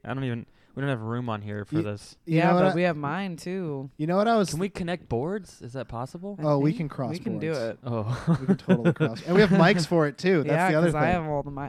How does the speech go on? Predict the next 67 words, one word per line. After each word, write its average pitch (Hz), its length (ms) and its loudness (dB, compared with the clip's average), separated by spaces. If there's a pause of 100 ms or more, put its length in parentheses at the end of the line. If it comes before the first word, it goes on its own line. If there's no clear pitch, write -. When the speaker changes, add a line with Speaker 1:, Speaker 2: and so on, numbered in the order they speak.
Speaker 3:
I 151 80 -4
have, 160 180 -2
like, 147 160 -4 (580)
four 151 240 -10
mics. 165 420 -14
Speaker 2:
Five 139 180 2
Speaker 1:
As 147 60 4
long 220 160 4
as 180 140 0
everyone 147 320 0
has 143 180 -2
their 117 140 -2
Speaker 3:
Three 110 80 0
Speaker 1:
own, 120 240 -2
but 110 100 -2
if 113 100 -6
Speaker 3:
mics. 123 40 -14
Speaker 1:
you 139 120 -2
have 117 160 0
that 107 160 -4
many, 98 280 -10
then 92 260 -12
yeah, 98 140 -16
we're 110 160 -16
Speaker 2:
Five 156 360 0
Speaker 3:
I 156 40 -8
have 165 80 2
Speaker 2:
people 170 180 0
on 160 140 0
a - 20 -2
Speaker 3:
three. 120 80 -8
Speaker 2:
podcast, 139 560 -6
that's 104 240 -14
not 98 160 -16
chaotic. 90 640 -20 (200)
Speaker 3:
I 165 120 -6
know, 180 180 0
that'd 170 160 0
be 233 160 -10
awful. 151 480 -2
Speaker 1:
Dude, - 20 -4
the 156 240 0
comedy 175 320 -2
button 123 280 -4
does 117 200 -4
it 110 120 -6
all, 120 200 -4
every 139 220 -6
week, 156 280 -6
and 117 100 -8
it's - 120 -14
great. 127 360 -8
And 123 100 -6
then 139 80 -4
sometimes 160 320 -4
they 147 60 -2
have 123 100 -2
a 117 60 -10
guest, 123 400 -6
and 113 100 -8
it's - 140 -14
six - 340 -12
or 110 60 -12
seven. 123 340 -8
It's 139 40 -8
like, 151 100 -4
Speaker 3:
Really? 208 460 -2